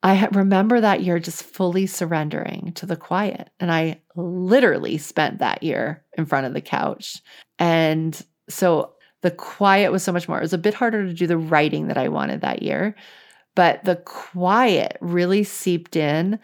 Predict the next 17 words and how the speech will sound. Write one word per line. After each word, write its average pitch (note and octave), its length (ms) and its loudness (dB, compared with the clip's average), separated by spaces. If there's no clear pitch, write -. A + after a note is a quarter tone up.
and E3+ 160 0
the E3 80 2
writing E3 460 2
did F3+ 160 0
happen. D#3+ 400 0
I D#3+ 80 0
think D#3+ 160 -6
it D#3 40 -6
was D3+ 140 -6
more D#3+ 200 -6
typed E3 420 -2
with E3+ 140 -6
my D#3+ 140 0
left D#3+ 340 -2
hand. D#3 480 -4
And F3+ 180 2
I G3 640 2